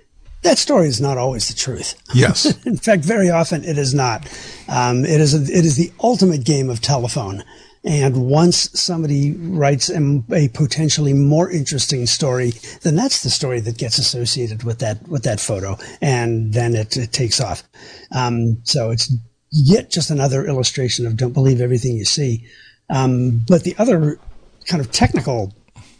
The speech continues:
Speaker 1: um, moral of the, of your story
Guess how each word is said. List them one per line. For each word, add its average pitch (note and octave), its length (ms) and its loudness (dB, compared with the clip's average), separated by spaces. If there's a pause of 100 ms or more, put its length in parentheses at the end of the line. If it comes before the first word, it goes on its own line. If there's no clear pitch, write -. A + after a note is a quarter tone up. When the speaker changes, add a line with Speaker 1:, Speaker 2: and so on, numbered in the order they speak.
(260)
Speaker 1:
um, B2 560 -4 (480)
moral D#3 480 4
of C3+ 160 2
the, D#3 140 2
of C#3+ 140 2
your C#3 120 0
story C#3 420 0